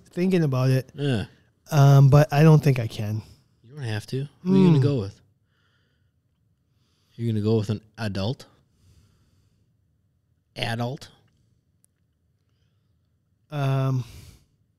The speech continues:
Speaker 1: shit, maybe I will go with D J. Um,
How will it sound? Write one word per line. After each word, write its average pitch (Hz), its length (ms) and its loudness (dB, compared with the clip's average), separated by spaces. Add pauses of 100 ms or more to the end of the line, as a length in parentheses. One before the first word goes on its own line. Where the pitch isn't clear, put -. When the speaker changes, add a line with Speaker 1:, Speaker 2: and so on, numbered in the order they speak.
(880)
Speaker 1:
shit, - 420 -12
maybe 123 200 -10
I 113 40 -8
will 107 180 -8
go 107 120 -12
with 104 120 -14
D 107 140 -14
J. 107 200 -12 (1400)
Um, 139 560 -6